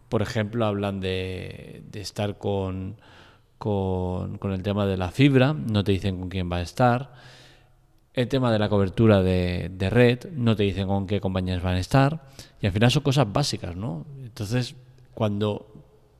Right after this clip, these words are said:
te dan información sin dártela, eh, pues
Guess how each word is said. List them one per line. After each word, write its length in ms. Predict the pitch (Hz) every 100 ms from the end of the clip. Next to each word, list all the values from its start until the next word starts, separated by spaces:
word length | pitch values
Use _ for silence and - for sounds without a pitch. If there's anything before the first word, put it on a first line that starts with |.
| -
te 80 | 113
dan 160 | 117
información 560 | 151 143 123 113 143 123
sin 240 | - 98
dártela, 500 | 95 143 - 107 151 - - - - - - _ - _ _ _ -
eh, 680 | 107 101 98 92 92 92 -
pues 400 | 98 95 -